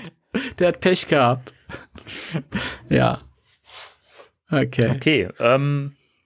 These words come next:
Speaker 2: dann nächster Punkt, äh, auf meiner Liste, wo ich kurz, also zumindest kurz mit dir drüber reden würde. Wir haben ja schon mal drüber geredet. Es ist ja nicht so, dass das ein neues Thema ist. Wir haben das, glaub ich, schon mal im,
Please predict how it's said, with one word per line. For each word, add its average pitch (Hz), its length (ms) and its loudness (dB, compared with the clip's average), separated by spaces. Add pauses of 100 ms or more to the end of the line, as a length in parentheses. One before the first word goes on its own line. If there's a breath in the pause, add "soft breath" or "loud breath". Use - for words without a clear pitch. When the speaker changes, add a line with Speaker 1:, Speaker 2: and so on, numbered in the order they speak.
(320)
Speaker 2:
dann 147 300 2
nächster 170 360 2
Punkt, - 680 -2
äh, 165 400 4
auf - 500 -6
meiner 151 260 2
Liste, 156 400 0
wo 151 100 -2
ich 147 180 -8 (220)
kurz, 127 440 2
also 107 140 0
zumindest 110 340 -2
kurz 110 320 2
mit 110 120 -8
dir 113 80 0
drüber 107 220 0
reden 123 200 0
würde. 117 180 2 (260 loud breath)
Wir 95 120 0
haben 139 140 2
ja 151 80 4
schon 135 160 2
mal 120 100 4
drüber 117 260 4
geredet. 110 580 4
Es 107 120 2
ist 113 160 0
ja 120 80 4
nicht 117 160 -2
so, 123 80 0
dass 113 160 0
das 107 140 -4
ein 117 60 -4
neues 120 440 2 (520 loud breath)
Thema 139 320 4
ist. 139 300 2
Wir 123 100 4
haben 123 140 0
das, 120 140 0
glaub 123 200 2
ich, 123 100 -2
schon 127 220 -2
mal 127 640 4
im, 127 760 -2